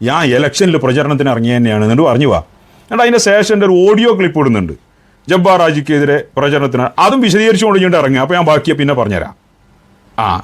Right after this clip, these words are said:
തെരഞ്ഞെടുപ്പുമായി ബന്ധപ്പെട്ട് പ്രാദേശിക തെരഞ്ഞെടുപ്പാ, ഓരോ വാർഡ് മെമ്പർമാരെ തെരഞ്ഞെടുക്കുന്നതാണ്. ഓരോ വാർഡിലും തെരഞ്ഞെടുപ്പ് നടക്കുമ്പോൾ രാഷ്ട്രീയം മാത്രം പരിഗണിച്ചു തെ-, പിന്നെ ഇലക്ഷനിൽ വോട്ട് ചെയ്താൽ പോരാ.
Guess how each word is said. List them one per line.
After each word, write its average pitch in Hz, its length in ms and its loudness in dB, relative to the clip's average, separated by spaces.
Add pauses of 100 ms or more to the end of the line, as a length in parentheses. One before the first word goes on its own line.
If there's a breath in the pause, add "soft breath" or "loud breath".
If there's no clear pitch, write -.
(100)
തെരഞ്ഞെടുപ്പുമായി 220 680 2
ബന്ധപ്പെട്ട് 180 720 -2 (460 soft breath)
പ്രാദേശിക 214 760 2
തെരഞ്ഞെടുപ്പാ, 196 680 2
ഓരോ 202 400 2
വാർഡ് 190 460 0
മെമ്പർമാരെ 208 480 0
തെരഞ്ഞെടുക്കുന്നതാണ്. 175 800 0 (100)
ഓരോ 220 360 4
വാർഡിലും 208 640 2
തെരഞ്ഞെടുപ്പ് 208 520 0
നടക്കുമ്പോൾ 165 580 -2 (640 soft breath)
രാഷ്ട്രീയം 214 640 0
മാത്രം 214 420 2
പരിഗണിച്ചു 220 460 0
തെ-, 190 540 -2
പിന്നെ 190 240 0
ഇലക്ഷനിൽ 190 420 0
വോട്ട് 185 260 2
ചെയ്താൽ 180 280 0
പോരാ. 151 360 0